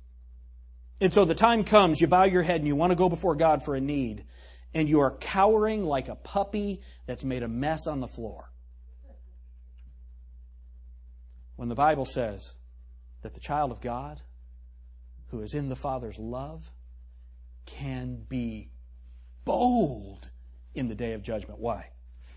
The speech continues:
Nothing to judge. Jesus Christ took my judgment on the cross.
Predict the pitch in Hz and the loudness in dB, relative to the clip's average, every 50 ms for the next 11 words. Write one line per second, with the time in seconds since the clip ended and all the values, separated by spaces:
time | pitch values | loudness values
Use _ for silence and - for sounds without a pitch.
0 | - - 120 107 - 117 110 113 101 101 - - - - - - - - - - | -16 -14 -14 -12 -10 -8 -10 -8 -10 -12 -14 -16 -18 -18 -20 -20 -20 -20 -20 -20
1 | - - - - - - - - - - - - - - - 151 156 139 120 127 | -20 -20 -20 -20 -20 -20 -20 -20 -20 -20 -20 -20 -20 -8 -4 -4 -4 -4 -4 -8
2 | - - - - 131 110 95 92 - - - - - - - - - - 147 - | -10 -8 -8 -6 -6 -6 -8 -12 -16 -18 -18 -18 -20 -20 -20 -18 -10 -8 -8 -8
3 | - 127 123 120 127 127 - 120 110 104 101 90 98 95 90 90 - - - - | -6 -6 -6 -4 -6 -6 -6 -8 -8 -10 -10 -12 -14 -14 -14 -16 -20 -20 -20 -20
4 | - - - - - - - 113 110 101 101 101 98 - - - 101 - - - | -20 -20 -20 -20 -20 -16 -14 -12 -12 -10 -12 -12 -12 -14 -14 -14 -14 -14 -16 -16
5 | - - - - - - - | -18 -18 -18 -18 -20 -20 -20